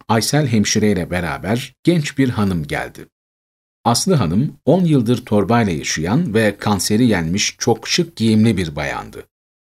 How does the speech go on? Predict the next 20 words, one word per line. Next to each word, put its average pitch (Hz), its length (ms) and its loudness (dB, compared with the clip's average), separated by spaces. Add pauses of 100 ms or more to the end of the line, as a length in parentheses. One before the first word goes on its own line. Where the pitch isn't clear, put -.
(480)
Başına 190 300 2
gelenleri 117 500 2
anlatırken 101 800 -2
sanki 131 500 0
başka 160 340 0
birinin 139 320 2
hayatını 110 560 2
anlatıyordu. 76 720 -8 (680)
Üniversitede 110 720 2
ikinci 104 360 0
sınıfta 104 380 0
okurken 98 500 -2
kanser 95 420 0
olmuş 90 440 -4
ve 104 220 0
okulu 151 340 0
yarıda 127 340 4
bırakmak 82 460 -6
zorunda 73 400 -6
kalmış. - 520 -6